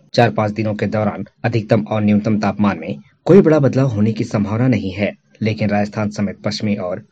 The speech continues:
मध्य भारत के बड़े हिस्से में तेज वर्षा और ओले पड़ने की संभावना है। राजस्थान, मध्य प्रदेश, छत्तीसगढ़, महाराष्ट्र और गुजरात में दो तीन दिन तक हल्की से मध्यम वर्षा हो सकती है।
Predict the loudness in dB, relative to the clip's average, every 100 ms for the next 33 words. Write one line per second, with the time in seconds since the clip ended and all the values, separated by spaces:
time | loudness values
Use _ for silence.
0 | 4 6 6 6 4 0 0 2 0 -4
1 | -4 -2 -2 0 -2 -2 -4 -4 -4 -4
2 | -4 -4 -2 -2 -4 -4 -6 -2 -2 0
3 | -4 -4 -6 -6 _ _ -4 -2 -4 -4
4 | -4 -6 -20 _ _ 6 6 4 2 -4
5 | -10 -16 _ _ -4 -2 -4 -2 -4 -4
6 | -12 _ _ 0 2 2 0 -6 -4 -2
7 | 0 -2 -4 -12 -14 -20 _ _ 4 4
8 | 4 2 4 2 2 -2 -4 -4 -6 -6
9 | -6 -4 -4 -4 -4 -4 -4 -6 -8 -8
10 | -4 -4